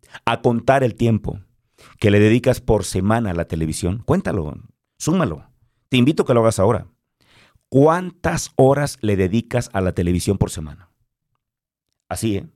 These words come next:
O a otras cosas que son poco productivas. Suma el tiempo, súmalo. Y te darás cuenta,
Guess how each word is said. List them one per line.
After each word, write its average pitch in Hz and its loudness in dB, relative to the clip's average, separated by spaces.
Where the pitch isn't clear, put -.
O 120 4
a 120 6
otras 127 2
cosas 127 0
que 101 -2
son 110 0
poco 107 -4
productivas. 98 -2
Suma 185 2
el 175 -2
tiempo, - -4
súmalo. 214 -2
Y 143 2
te 127 2
darás 127 2
cuenta, 143 -2